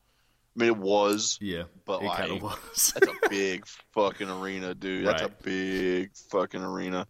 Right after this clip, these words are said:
Speaker 2: Right.
Speaker 1: Um, fucking Moxley getting stabbed in his fucking head with them sticks.
Speaker 2: Bro. Bro. Bro.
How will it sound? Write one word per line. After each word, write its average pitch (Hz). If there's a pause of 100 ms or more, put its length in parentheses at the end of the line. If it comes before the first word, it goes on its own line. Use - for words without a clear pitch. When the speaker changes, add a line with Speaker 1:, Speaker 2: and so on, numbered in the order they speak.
Speaker 2:
Right. 80 (640)
Speaker 1:
Um, 92 (380)
fucking 147
Moxley 147
getting 139
stabbed 170
in 170
his 175 (120)
fucking 190
head 180
with 135
them 139
sticks. - (120)
Speaker 2:
Bro. 143 (1200)
Bro. 113 (1600)
Bro. 95